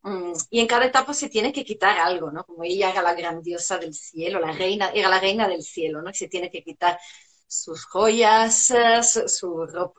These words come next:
sus ropas, todo, todo lo que ella pensaba que era. Y llega al fondo, desnuda, se encuentra con su hermana que la mata directamente. <laughs> O sea, y a partir de eso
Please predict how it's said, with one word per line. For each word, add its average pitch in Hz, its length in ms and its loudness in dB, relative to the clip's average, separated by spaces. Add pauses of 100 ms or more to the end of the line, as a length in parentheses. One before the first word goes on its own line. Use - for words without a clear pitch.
sus - 280 -10
ropas, 208 680 4
todo, 220 420 6 (300)
todo 247 240 8
lo 254 140 8
que 254 100 8
ella 247 220 6
pensaba 220 480 2
que 202 200 2
era. 240 260 2 (600)
Y 202 160 -4
llega 240 220 8
al 277 100 4
fondo, 339 460 4
desnuda, 254 800 0 (280)
se - 140 -2
encuentra 233 340 2
con 285 120 4
su 285 100 0
hermana 262 340 4
que 220 80 2
la 170 140 2
mata 156 480 -6
directamente. 190 480 -8 (160)
<laughs> - 500 -2
O 247 60 -4
sea, 208 280 -4 (800)
y 240 380 6
a 233 180 6
partir 285 340 2
de 254 100 4
eso 339 300 2